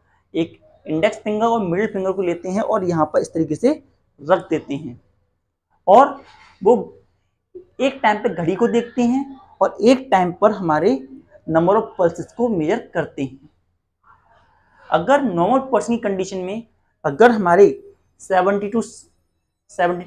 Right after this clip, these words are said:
टू के करीब आ रही हैं तो हमारी normal condition है, हमें कोई problem नहीं है।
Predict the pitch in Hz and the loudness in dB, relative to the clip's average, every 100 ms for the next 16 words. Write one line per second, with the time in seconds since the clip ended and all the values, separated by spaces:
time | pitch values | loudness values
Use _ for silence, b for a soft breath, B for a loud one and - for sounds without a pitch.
0 | - 220 202 202 214 - 160 160 156 160 | -4 -4 0 0 0 0 0 0 -2 -4
1 | 175 180 175 202 180 220 226 208 202 202 | -6 -4 -4 -2 -2 0 0 -2 -4 -6
2 | 202 196 262 - b b 160 180 - 196 | -8 -10 -10 -12 b b -6 -6 0 0
3 | 214 202 160 165 285 - - _ - 160 | 0 0 0 2 0 -2 -14 _ -10 -4
4 | 156 165 220 165 127 | -2 2 2 2 -4